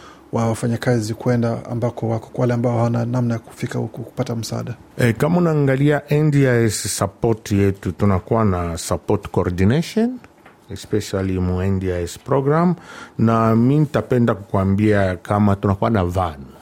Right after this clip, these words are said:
Speaker 2: Tulipata grant na tunanunua van ya organization ya minibus. Tena njiongea na, uh, state member wa Blacktown na wa Riverstone,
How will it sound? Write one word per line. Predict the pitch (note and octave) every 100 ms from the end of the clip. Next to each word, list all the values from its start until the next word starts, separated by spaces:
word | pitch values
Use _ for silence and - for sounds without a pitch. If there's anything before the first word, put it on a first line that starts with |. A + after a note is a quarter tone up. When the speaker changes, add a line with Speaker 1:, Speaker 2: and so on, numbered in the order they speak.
| - - -
Speaker 2:
Tulipata | A2+ G2+ C3 - A2
grant | F2 G#2+ A2+ A2
na | G2+ F2+
tunanunua | G#2 F#2 F#2+ F#2+ G2+ G2+ G2 G2 F#2
van | E2 F#2 E2 C#2 - - - - - _ _
ya | - F2
organization | E2 D#2 D#2+ D#2 D#2 D#2+ E2 F2 E2
ya | D#2+
minibus. | F2 G2+ F#2+ E2+ F2 E2 -
Tena | G#2 G2+
njiongea | F#2 F#2 F2+ F#2 G#2+ G#2+ G#2 G#2 G2 - - - G#2+
na, | F#2 F2+ F2 F2 F2 F2 - G2+
uh, | E2+ D#2+ C#2+
state | - - A2 -
member | G2+ G2 G2+ F#2+ F2+
wa | F2+ F2 E2+
Blacktown | F2+ A2 - D#3 D#3 E3+ E3 - -
na | F#2+
wa | F2+ F2
Riverstone, | G2+ G2 G2 - - B2+ D#3